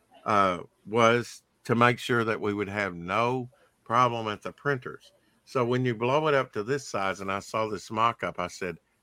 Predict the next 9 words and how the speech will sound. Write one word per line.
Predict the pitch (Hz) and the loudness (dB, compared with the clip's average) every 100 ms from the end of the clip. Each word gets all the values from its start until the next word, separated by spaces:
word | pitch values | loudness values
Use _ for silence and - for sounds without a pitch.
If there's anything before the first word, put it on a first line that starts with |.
| _ | _
"This | 98 110 123 123 | -6 2 2 2
is | 135 120 | -4 -6
the | - | -6
grand | 98 104 98 95 92 | -6 0 0 0 -6
scale | - 87 87 85 87 - | -10 -8 -6 -6 -8 -6
I | 90 | -2
want | 82 90 90 - _ _ _ - | -2 -2 -4 -4 _ _ _ -10
the | 90 | -10
feel | - 107 98 - | -2 0 0 -4